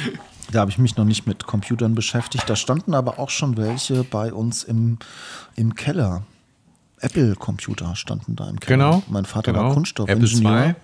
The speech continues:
Speaker 2: zwei, ja, genau.
Speaker 1: Der hat für, ähm, Apple damals, haben die, die Maschinen, den Kunststoff, die
Speaker 2: Mhm.
Speaker 1: Spritzgussmaschinen
Speaker 2: Da waren sie aber schon
Speaker 1: entwickelt.
Speaker 2: sehr weit, wenn sie quasi einen Apple, äh, dann im Einsatz
Speaker 1: Die
Speaker 2: hatten.
Speaker 1: waren sehr weit,
Speaker 2: Cool.
Speaker 1: ja genau.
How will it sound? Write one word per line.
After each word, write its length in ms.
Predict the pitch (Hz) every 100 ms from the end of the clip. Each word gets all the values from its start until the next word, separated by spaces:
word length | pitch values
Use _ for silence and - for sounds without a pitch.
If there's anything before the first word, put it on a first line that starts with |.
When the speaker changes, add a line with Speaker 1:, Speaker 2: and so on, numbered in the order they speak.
| _ -
Speaker 2:
zwei, 60 |
ja, 240 | 71 98 147 - - -
genau. 300 | 90 92 135 - -
Speaker 1:
Der 140 | 110
hat 140 | 107 -
für, 500 | - 127 117 113 113
ähm, 260 | 117 120 -
Apple 440 | - 113 156 135 131
damals, 1160 | - 110 120 123 117 117 120 117 - - - -
haben 160 | 120 117
die, 260 | 113 110
die 140 | 113 110
Maschinen, 580 | 107 104 - 151 143 104
den 220 | 98 98
Kunststoff, 680 | - 160 - 110 - - - 147
die 60 |
Speaker 2:
Mhm. 40 | 202
Speaker 1:
Spritzgussmaschinen 920 | 214 160 - 104 - 95 - 95 90
Speaker 2:
Da 60 |
waren 100 | 98
sie 60 | 107
aber 100 | 98
schon 100 | 95
Speaker 1:
entwickelt. 260 | 92 131 92
Speaker 2:
sehr 60 | 85
weit, 220 | 87 78
wenn 100 | 78
sie 120 | 73 78
quasi 360 | 82 73 73
einen 140 | 71 69
Apple, 720 | 85 - 131 131 110 110 110
äh, 40 |
dann 180 | 107 98
im 120 | 95
Einsatz 300 | 85 101 101
Speaker 1:
Die 80 | 120
Speaker 2:
hatten. 80 | 104
Speaker 1:
waren 240 | 113 135 135
sehr 220 | 123 120
weit, 300 | 95 87 -
Speaker 2:
Cool. 80 | 127
Speaker 1:
ja 80 | 107
genau. 360 | 110 92 92